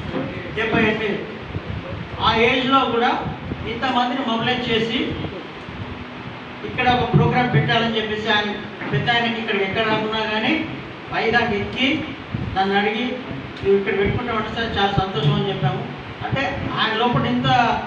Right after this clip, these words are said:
ఆ, పట్టుదల ఉన్నది. మనము మన దగ్గర ఎందుకు లేదు పట్టుదల?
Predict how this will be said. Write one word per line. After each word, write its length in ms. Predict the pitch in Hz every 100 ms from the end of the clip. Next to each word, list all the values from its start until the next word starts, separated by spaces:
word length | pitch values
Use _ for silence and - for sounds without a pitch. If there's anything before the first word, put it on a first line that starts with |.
| - - - - -
ఆ, 120 | 185 185 180 156 - - - - 196
పట్టుదల 380 | 208 254 262 254
ఉన్నది. 440 | 247 208 208 - - - - - - - 208
మనము 500 | 247 262 254 240 202
మన 60 | 233
దగ్గర 320 | 262 262 254
ఎందుకు 140 | 254
లేదు 220 | 247 254
పట్టుదల? 540 | 247 240 247 247 254